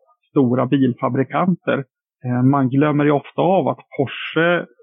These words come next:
har sånt renommé, men det är ju fortfarande ett litet nischmärke som tävlar mot giganterna. Om man nu pratar, eh, Mercedes, B M W, Audi. Så alla tänker att, ja, men Porsche, det är ju häftigt när de kommer dit. Ja, men ni måste ju, alla måste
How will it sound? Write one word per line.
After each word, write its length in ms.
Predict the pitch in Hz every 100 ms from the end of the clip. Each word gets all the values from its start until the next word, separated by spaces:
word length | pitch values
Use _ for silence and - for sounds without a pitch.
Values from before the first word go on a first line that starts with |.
| - - -
har 220 | 135 131
sånt 220 | 143 127
renommé, 520 | 139 139 139 165 190
men 120 | 120 127
det 60 |
är 80 | 156
ju 80 | 165
fortfarande 300 | 147 139 135
ett 120 | 139
litet 200 | 123 131
nischmärke 720 | 165 160 - 165 240 - -
som 140 | 135 127
tävlar 380 | 147 135 120 131
mot 260 | 131 -
giganterna. 800 | 143 127 165 208 - 165 135 135 - _ _ _ _ _ -
Om 80 | 135
man 120 | 131
nu 80 | 135
pratar, 460 | 139 127 - 131 127 123
eh, 220 | 131 -
Mercedes, 640 | - 123 - 131 123 127 - - - 127 123
B 120 | 131
M 120 | 123
W, 140 | 127
Audi. 460 | 131 185 165 - 120 - _ _ - - - - -
Så 160 | 147 156
alla 400 | 143 127 143 180
tänker 320 | 175 147 135
att, 60 |
ja, 60 | 135
men 120 | 135
Porsche, 420 | - 147 - - 131
det 60 |
är 80 | 190
ju 80 | 165
häftigt 260 | 123 - 113
när 80 | 139
de 140 | 196
kommer 220 | 165 123
dit. 180 | - 135
Ja, 80 | 156
men 120 | 175
ni 60 | 170
måste 500 | 170 - - _ 160
ju, 180 | 156 151
alla 400 | 135 165 143 156
måste 200 | 185 -